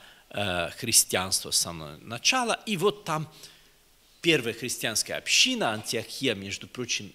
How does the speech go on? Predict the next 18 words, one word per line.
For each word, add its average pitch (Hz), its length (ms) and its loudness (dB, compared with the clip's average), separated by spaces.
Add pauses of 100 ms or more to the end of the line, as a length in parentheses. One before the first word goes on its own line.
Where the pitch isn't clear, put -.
(100)
это 113 220 -8
место, 127 480 0
где 107 300 -2
христиане 95 560 -4
впервые 131 520 2
были 92 280 -2
названы 87 580 -2 (300)
вот - 200 -4
этим 73 280 -6
именем. 131 460 6 (1200)
Э, 120 300 6 (100)
вот 190 200 0
эта 240 280 4 (280)
община 220 600 6
состояла 180 720 4 (340)
не 185 180 -2
только 147 640 2 (160)
из 131 460 6